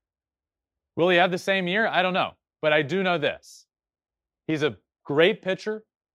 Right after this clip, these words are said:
with dominant stuff that figured out how to use that dominant stuff. And right here on this show, he talked about the changes he made,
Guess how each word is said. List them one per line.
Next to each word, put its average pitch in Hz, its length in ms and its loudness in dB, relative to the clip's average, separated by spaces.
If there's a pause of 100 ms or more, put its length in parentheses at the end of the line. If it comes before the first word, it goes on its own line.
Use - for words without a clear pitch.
(100)
with 135 220 -8 (200)
dominant 185 480 -2
stuff 180 360 -4 (320)
that 147 200 -2 (120)
figured 175 280 -2
out 151 280 -2
how 170 320 -2
to 156 80 -2
use 113 240 -8
that 101 240 -6
dominant 92 360 -10
stuff. 82 280 -14 (260)
And 135 180 -6
right 160 220 2
here 180 200 -2
on 170 180 -4
this 151 140 -8
show, 160 420 -4 (300)
he 156 120 -4
talked 160 360 -4
about 139 220 -4
the 135 80 -10
changes 143 460 -8
he 143 140 -8
made, 123 380 -2